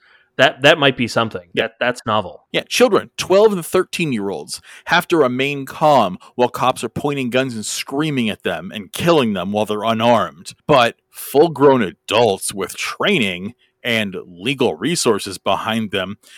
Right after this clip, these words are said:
Speaker 2: can just start running around murdering every time they get scared. And that's what it is. These are cowards.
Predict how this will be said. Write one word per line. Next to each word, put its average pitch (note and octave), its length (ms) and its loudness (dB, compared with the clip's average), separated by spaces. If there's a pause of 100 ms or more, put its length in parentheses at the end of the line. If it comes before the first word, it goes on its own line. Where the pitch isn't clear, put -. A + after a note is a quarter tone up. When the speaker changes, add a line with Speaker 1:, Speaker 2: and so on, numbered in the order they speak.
(160)
Speaker 2:
can C#3 200 -2
just B2+ 160 -2
start C3 240 4
running A#2+ 280 0
around G#2+ 280 0
murdering A#2+ 400 4
every G2+ 200 -4
time G#2+ 280 -4
they G#2 80 -2
get G2 160 -6
scared. E2+ 640 -4
And C3+ 120 -6
that's F3+ 240 0
what E3 140 -2
it D#3 60 2
is. A#2 80 -6
These A2+ 100 -8
are G#2 80 -6 (100)
cowards. A#2 760 -2